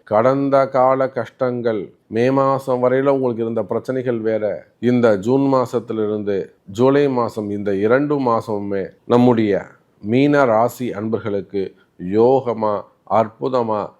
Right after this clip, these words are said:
பணவரவு, தனவரவு, நினைத்த காரியங்கள், எடுத்த காரியங்கள்ல வெற்றி,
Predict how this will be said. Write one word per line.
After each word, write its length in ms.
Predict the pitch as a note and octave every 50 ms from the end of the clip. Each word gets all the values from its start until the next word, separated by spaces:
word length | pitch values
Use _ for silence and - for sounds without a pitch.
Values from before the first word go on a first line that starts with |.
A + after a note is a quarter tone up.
| _ _ -
பணவரவு, 760 | G#2+ A2 A#2 B2+ C3 B2 A#2+ A2+ A2 G#2+ G2+ G2+ G#2 G#2 G2+ F#2+
தனவரவு, 720 | G#2 G#2 A2 B2 C3 B2+ B2 A#2+ A2 G#2+ G#2 G#2 G#2+ G#2
நினைத்த 540 | F#2+ G2 G#2+ A#2 C3+ C#3 C3 - - A#2+ A2
காரியங்கள், 640 | F#2 G2+ G#2+ A#2 B2 A#2+ A#2 A2+ A2 G#2+ G#2 G#2 G2+
எடுத்த 380 | G2+ A2 A#2+ B2 - - C#3 B2
காரியங்கள்ல 760 | - A2+ G#2 A2 A2+ B2 A#2+ A#2 A#2+ A2+ G#2+ G#2+ G#2+ G2+ F#2+
வெற்றி, 500 | G2 G#2+ G#2 - - - A#2 G#2+ G#2